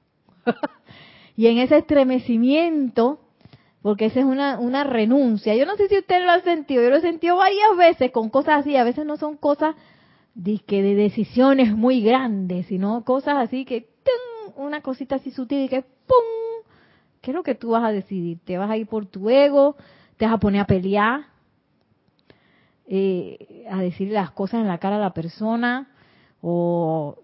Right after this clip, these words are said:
le vas a decir una sugestión? A veces son cosas así, y yo puedo sentir la personalidad y que,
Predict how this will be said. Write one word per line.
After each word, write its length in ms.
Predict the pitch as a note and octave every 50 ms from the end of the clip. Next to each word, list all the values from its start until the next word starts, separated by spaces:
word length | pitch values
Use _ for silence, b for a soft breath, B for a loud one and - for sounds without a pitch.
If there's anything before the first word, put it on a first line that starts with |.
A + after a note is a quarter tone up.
| -
le 160 | - G3 G3 G3
vas 80 | G3
a 40 | A3
decir 200 | G#3 - A3+ G#3
una 180 | G#3 A3 A3 G#3
sugestión? 960 | - F#3+ D#3+ E3+ D#3+ D#3 _ _ _ - G3+ G3+ A3 A#3 B3 C4+ C#4 C#4+ C4+ - _ _ - - _ - _ _ _ _ _ _ _ b b b b b b b b b b
A 140 | - A#3 B3+
veces 220 | D4 E4 F4 F#4+
son 140 | F#4+ F#4+ E4+
cosas 260 | - F#4+ G4 G4+ F#4+ F#4+ F#4
así, 460 | E4 - - - F#4 F4+ D#4+ A#3+ B B B B
y 100 | B B3+
yo 120 | B3+ C4+ C4
puedo 180 | C4 D#4+ E4+
sentir 540 | F4 E4+ D4 D4 C4+ A#3 - D#4 D#4 D#4 D#4 b b b b b b b b b b _ _ _ _ _
la 160 | - A#3+ B3 -
personalidad 560 | B3 A#3 A3 A#3 A3 A3 G#3 G#3 G#3 A3 B3
y 140 | D#4 E4 D4+
que, 260 | - - A3+ A3+